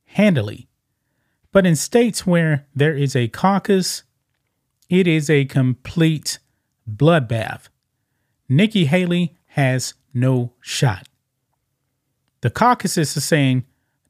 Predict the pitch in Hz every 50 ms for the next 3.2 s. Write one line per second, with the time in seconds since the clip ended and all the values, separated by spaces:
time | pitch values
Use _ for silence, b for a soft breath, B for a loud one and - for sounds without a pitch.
0 | 113 107 - 160 185 226 233 226 220 220 - - 196 185 - 196 165 165 170 170
1 | 160 135 135 131 131 131 135 131 - _ _ _ _ _ _ _ _ _ - 117
2 | 127 175 196 202 196 180 160 156 160 156 143 143 143 139 - - 131 131 120 101
3 | 101 104 -